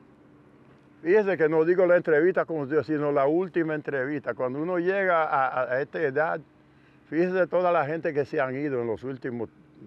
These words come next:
Davenport, gran compañero, McCovey, el, Ma-, Peter, que fue implemento grande en, en, en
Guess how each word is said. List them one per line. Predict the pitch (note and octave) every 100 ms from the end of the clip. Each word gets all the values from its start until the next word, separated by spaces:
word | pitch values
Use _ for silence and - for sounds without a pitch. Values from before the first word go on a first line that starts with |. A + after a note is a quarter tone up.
| -
Davenport, | A#2 A#2+ B2 A2+ - C#3+ D3 D3 A2+ _ _ _ _ -
gran | A#2+ B2+ C3+
compañero, | B2+ A#2+ A2+ A2 B2 C#3+ B2 A#2 _ - _
McCovey, | - B2+ A2+ - C#3+ C#3 B2
el, | B2+ A2+ - -
Ma-, | B2+ C#3+
Peter, | - D3 E3 D#3 B2
que | B2
fue | - C3 A#2 - B2
implemento | A2 A#2+ B2 C#3+ E3
grande | A#2 A#2 D3+ D#3 B2+ A#2
en, | A#2
en, | A#2 G#2 G#2 - A#2
en | A2